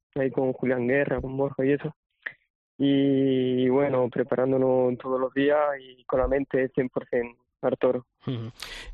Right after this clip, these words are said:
Speaker 2: Eh, ¿vas a tener algo antes de San Isidro? Porque claro, como matador de toros, pues tienes la
Speaker 1: Sí.
Speaker 2: alternativa en, en Béziers el año pasado,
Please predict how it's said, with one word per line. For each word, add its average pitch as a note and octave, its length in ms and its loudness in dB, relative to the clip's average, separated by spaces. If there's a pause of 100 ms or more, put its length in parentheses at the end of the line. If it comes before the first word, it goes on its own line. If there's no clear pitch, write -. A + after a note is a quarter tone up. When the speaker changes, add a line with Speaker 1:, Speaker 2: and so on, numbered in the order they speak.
Speaker 2:
Eh, B2 320 -4
¿vas A#2 460 -6
a C#3 40 -6
tener C#3 240 -2
algo C#3 220 -2
antes C3 280 -4
de C3 240 -2
San C3+ 140 -4
Isidro? D#3+ 220 -4
Porque C3 140 -4
claro, B2 260 -2
como G#2+ 160 -6
matador A2+ 300 -4
de B2+ 80 -4
toros, D3 180 -2
pues B2+ 140 -6
tienes A#2+ 220 -4
la A2+ 80 -4
Speaker 1:
Sí. - 20 -6
Speaker 2:
alternativa B2 640 -4
en, B2 720 -4
en B2 560 -4
Béziers C3+ 380 -2
el B2+ 100 -4
año B2+ 160 -4
pasado, F#3 500 -2